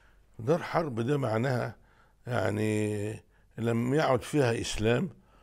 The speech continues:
وأصبح كل ما فيها يعني يجب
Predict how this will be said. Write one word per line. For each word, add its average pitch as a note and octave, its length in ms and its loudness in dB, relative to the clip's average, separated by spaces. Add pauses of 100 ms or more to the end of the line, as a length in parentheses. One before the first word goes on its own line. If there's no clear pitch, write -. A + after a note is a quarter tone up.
(160)
وأصبح C3 480 -2
كل E3 300 4
ما A#2+ 180 4
فيها A#2 440 0 (680)
يعني G#2+ 400 0
يجب A#2+ 440 2